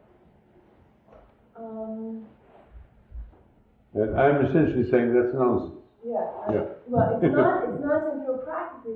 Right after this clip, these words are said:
Speaker 1: because I know that we're, that is, there's an impasse there. There's a paradox of power.
Speaker 2: Yeah.
Speaker 1: And so we're in trouble.
Speaker 2: Yeah.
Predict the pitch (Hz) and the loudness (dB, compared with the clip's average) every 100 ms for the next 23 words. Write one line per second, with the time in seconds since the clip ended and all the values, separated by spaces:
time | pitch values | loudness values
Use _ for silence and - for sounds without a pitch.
0 | 226 220 233 226 226 226 247 294 339 - | -10 -8 -6 -4 -4 -4 0 2 2 2
1 | 214 - 220 - - 233 220 226 - - | -2 -4 -6 -8 -6 -4 -2 -6 -14 -20
2 | - 226 233 233 226 220 - - - - | -6 -2 0 -2 -6 -10 -16 -20 -20 -6
3 | 226 220 214 240 277 277 220 - - - | -4 -4 -10 -8 -6 -6 -8 -12 -16 -18
4 | - - - - - _ _ _ _ 220 | -18 -18 -18 -20 -20 _ _ _ _ -8
5 | 214 208 226 240 240 226 214 214 - 214 | -8 -8 -8 -4 -2 0 -2 -4 -8 -16
6 | - - 214 214 - - _ _ _ - | -18 -20 -16 -14 -14 -18 _ _ _ -8
7 | - - - - 220 208 208 233 214 208 | -6 -8 -10 -16 -14 -14 -12 -10 -8 -8
8 | - - - 220 220 214 214 196 - - | -8 -16 -12 -8 -6 -6 -10 -12 -14 -20
9 | _ _ _ - 82 | _ _ _ -10 -8